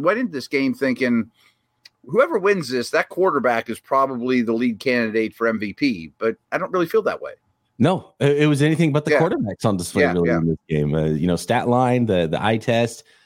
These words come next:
Speaker 2: uh, interceptions on both sides. Uh, it was the defenses that really shined for both the
Speaker 1: Mm-hmm.
Speaker 2: Philadelphia Eagles and the Chiefs, which is good news when you have an M V P
Speaker 1: Yeah.
Speaker 2: candidate quarterback and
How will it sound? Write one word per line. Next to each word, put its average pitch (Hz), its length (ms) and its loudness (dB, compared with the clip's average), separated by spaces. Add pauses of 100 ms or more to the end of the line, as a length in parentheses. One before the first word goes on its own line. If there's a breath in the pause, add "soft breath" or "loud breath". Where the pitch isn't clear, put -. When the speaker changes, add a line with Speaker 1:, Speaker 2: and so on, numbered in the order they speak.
(220 soft breath)
Speaker 2:
uh, 87 180 0
interceptions 110 640 0
on 104 100 2
both 107 200 0
sides. 110 580 -2 (420 soft breath)
Uh, 101 120 0
it 95 40 0
was 107 100 -2
the 113 80 0
defenses 156 560 -2
that 87 120 0
really 85 160 2
shined 82 280 -2
for 80 60 -8
both 80 200 -2
the 82 80 -2
Speaker 1:
Mm-hmm. - 120 -6
Speaker 2:
Philadelphia 78 400 -2
Eagles 73 240 -2
and 80 80 0
the 85 40 -2
Chiefs, - 260 -2
which 90 120 -2
is 135 80 2
good 240 120 2
news 269 240 2
when 117 80 4
you 123 80 4
have 123 220 0
an 120 120 2
M 147 120 2
V 143 120 2
P 143 180 0
Speaker 1:
Yeah. 123 60 -4
Speaker 2:
candidate 135 400 0 (720)
quarterback 147 580 0 (140)
and 117 460 0